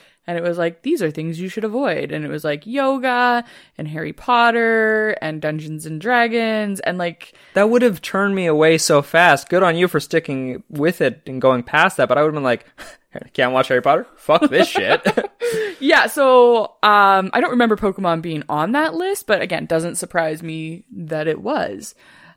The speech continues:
Speaker 1: Um, I don't know. I feel like, I feel like, again, this just kind of, like, speaks to, um, maybe the ignorance that exists in not just Christianity,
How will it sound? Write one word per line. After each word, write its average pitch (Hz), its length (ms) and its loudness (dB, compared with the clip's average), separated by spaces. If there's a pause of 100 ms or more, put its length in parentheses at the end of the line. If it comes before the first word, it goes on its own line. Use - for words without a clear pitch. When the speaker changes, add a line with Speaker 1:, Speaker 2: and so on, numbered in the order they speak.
(120)
Speaker 1:
Um, 165 760 -4 (1080)
I 453 60 0
don't 554 180 0
know. 240 80 4
I 226 40 4
feel 330 200 -2
like, 302 400 0
I 254 80 0
feel 277 220 -6
like, 262 160 -2
again, 202 300 -4
this 185 160 -10
just 196 160 -12
kind 180 180 -6
of, 170 100 -8
like, 160 200 -4
speaks - 340 -14
to, 165 580 -10 (120)
um, - 600 -12 (640)
maybe 220 260 0
the 196 160 -8 (100)
ignorance 165 560 -6
that 156 120 -4
exists 156 640 -8
in 156 320 -8
not 240 200 -4
just 180 180 -6
Christianity, 151 960 -8